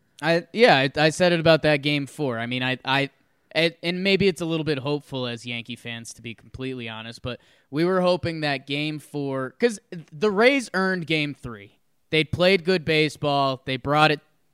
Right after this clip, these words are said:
back to Tampa, and they won their game. They earned that. Game four was the surprise. Verlander. Um, and they got him. And, yeah, that,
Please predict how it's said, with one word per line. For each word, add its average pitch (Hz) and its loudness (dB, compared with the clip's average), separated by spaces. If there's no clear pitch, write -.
back 143 2
to 147 -4
Tampa, 131 -4
and 123 -2
they 123 0
won 127 -4
their 123 -4
game. 113 -14
They 131 -4
earned 127 -12
that. 98 -18
Game 208 0
four 190 0
was 143 -4
the 127 -12
surprise. - -16
Verlander. 139 -6
Um, 123 -10
and 143 -6
they 139 -2
got 160 4
him. 127 -6
And, 147 -4
yeah, 220 0
that, 151 -4